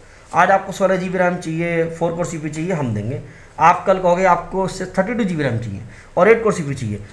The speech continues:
तो भी हम देंगे। आपको tension नहीं लेना पुराने वाले का क्या होगा, वो पुराना वाला मैं कंपनी रख लेगी और कोई तो होगा ना दुनिया में जो आएगा बोलेगा, "नहीं, मेरे को फ़ोर कोर सीपीयू और सोलह जी बी रैम दो", उसको दे देंगे, उसको दे देंगे, आज नहीं तो कल दे देंगे,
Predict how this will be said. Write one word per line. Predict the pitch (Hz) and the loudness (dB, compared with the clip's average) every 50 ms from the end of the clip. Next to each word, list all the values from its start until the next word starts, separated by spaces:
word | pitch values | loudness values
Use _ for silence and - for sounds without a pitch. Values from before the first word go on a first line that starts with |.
| - - | -2 4
तो | - 233 | 4 6
भी | 247 285 | 8 8
हम | 277 247 208 | 6 6 4
देंगे। | 170 131 113 98 95 - - - - - - - - | 0 -2 -2 -6 -8 -12 -16 -20 -20 -20 -20 -6 -2
आपको | 147 - - - 247 | -2 0 2 2 4
tension | 247 240 233 240 240 | 4 4 4 4 4
नहीं | 233 233 | 4 4
लेना | 226 240 247 | 6 6 6
पुराने | 247 - 214 202 185 196 196 | 6 6 6 6 6 8 6
वाले | 190 185 175 | 6 4 4
का | - | 0
क्या | 143 151 135 | -4 -4 -4
होगा, | 113 104 - - - - - - - - - - - - | -4 -4 -8 -12 -16 -18 -20 -20 -20 -20 -20 -16 -4 -4
वो | 202 | -2
पुराना | 202 - 226 214 214 214 | 2 4 4 6 6 6
वाला | 220 226 233 | 4 4 4
मैं | 214 214 220 220 | 4 4 4 2
कंपनी | - - - - - 185 185 180 214 220 | 2 0 -6 -4 0 0 0 2 2 2
रख | 214 202 202 | 2 4 4
लेगी | 214 208 175 185 240 285 294 - - - - - - - | 4 4 4 4 0 0 -2 -4 -8 -14 -18 -20 -2 2
और | 190 208 - - - - 196 | 2 2 2 -2 -8 0 4
कोई | 208 226 269 254 | 6 6 6 8
तो | - 285 254 | 8 8 8
होगा | 254 247 247 | 10 8 6
ना | 247 294 302 | 6 6 4
दुनिया | 254 185 156 139 175 202 208 208 190 | 4 0 -2 0 0 2 2 2 2
में | 160 139 117 117 120 - - - - - - - - - - - - - - - - - - | 2 0 -2 -6 -8 -12 -16 -18 -20 -20 -20 -20 -20 -20 -20 -20 -20 -20 -20 -20 -18 -12 -4
जो | 120 151 202 | 0 2 4
आएगा | 170 175 190 214 233 226 | 6 6 6 6 4 4
बोलेगा, | 214 220 226 233 | 4 4 4 4
"नहीं, | 226 233 | 4 4
मेरे | 226 226 226 | 4 4 4
को | 226 | 2
फ़ोर | - - 214 214 208 | 2 2 2 2 2
कोर | 208 220 208 | 2 0 -2
सीपीयू | - 214 190 180 190 208 | -2 -4 -4 -2 0 0
और | 202 | 0
सोलह | - - 190 185 190 | 2 2 0 0 0
जी | 185 190 | 0 2
बी | 190 | 2
रैम | 185 185 185 | 2 2 2
दो", | 180 151 - - - - | 0 -2 -4 -6 -10 -10
उसको | 135 - - 135 | -10 -4 -4 -2
दे | 131 131 156 | 0 0 0
देंगे, | 185 220 269 - - - - - - - - - - - - - - - - - - - - - - - - - - - - - - | 0 -2 -6 -10 -14 -18 -20 -20 -20 -20 -20 -20 -20 -20 -20 -20 -20 -20 -20 -20 -20 -20 -20 -20 -20 -20 -20 -20 -20 -20 -14 -12 -10
उसको | - - 196 202 | -6 -4 -2 0
दे | 220 | 2
देंगे, | 240 262 247 | 2 4 6
आज | 196 165 175 185 | 6 6 6 4
नहीं | 190 190 | 2 -2
तो | 185 - | -4 -4
कल | - 147 135 | -4 -2 -2
दे | 139 165 | -2 -4
देंगे, | 170 220 - - | -4 -6 -6 -8